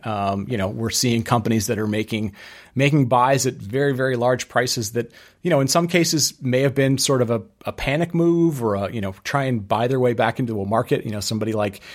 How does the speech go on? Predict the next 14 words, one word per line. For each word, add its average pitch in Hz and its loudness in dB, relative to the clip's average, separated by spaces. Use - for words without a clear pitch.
E 113 0
M 110 0
C 120 4
buying 107 2
Virtustream, 117 0
you 107 0
know, 95 -4
being 104 -2
way 101 0
behind 101 -2
in 98 -2
cloud, 101 0
buying 101 -2
that, 117 -4